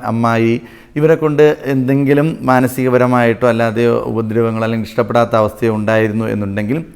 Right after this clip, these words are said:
അത് മാറുകയും ഈ വേടമാറ്റം മൂലം കൊണ്ട് അവർക്ക്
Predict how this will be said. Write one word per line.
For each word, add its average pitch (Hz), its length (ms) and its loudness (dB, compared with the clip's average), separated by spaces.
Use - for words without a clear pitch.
അത് 113 140 -2
മാറുകയും 110 720 -2
ഈ 180 100 4
വേടമാറ്റം 139 640 4
മൂലം 123 260 0
കൊണ്ട് 117 220 0
അവർക്ക് 117 680 2